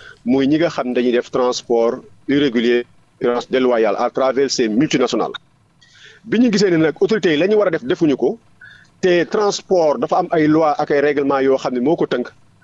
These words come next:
ñun ci lañ gis ni kat kon nañu dem ci yoon fa mbaxane doonee benn, ñu àtte ñu ak ñi nga xam ne ñooy def transport irrégulier ak concurrence déloyale.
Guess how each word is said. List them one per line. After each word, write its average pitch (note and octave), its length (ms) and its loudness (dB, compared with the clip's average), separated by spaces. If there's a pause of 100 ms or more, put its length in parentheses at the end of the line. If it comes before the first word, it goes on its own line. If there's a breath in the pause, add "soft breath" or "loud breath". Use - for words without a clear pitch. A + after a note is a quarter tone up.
(200)
ñun D3 200 2
ci F3 120 -4
lañ F#3+ 160 2
gis E3 160 -2
ni C#3+ 100 0
kat D3 120 -2 (100)
kon D#3+ 160 0
nañu D#3 200 2
dem D3+ 160 0
ci A3 140 2
yoon C#3 200 2
fa F#3 100 -2
mbaxane F3+ 260 -2
doonee C#3+ 260 2
benn, A#2 260 0
ñu B2 120 2 (100)
àtte F3 200 -4
ñu D3 240 0
ak A#2+ 120 -6
ñi C#3+ 160 0
nga D3+ 120 2
xam C#3+ 180 -6
ne C3 60 0
ñooy B2+ 240 2
def C3 160 -2
transport B2+ 480 -2
irrégulier B2 360 0
ak A#2+ 80 -2
concurrence A#2+ 300 -2
déloyale. G#2 420 0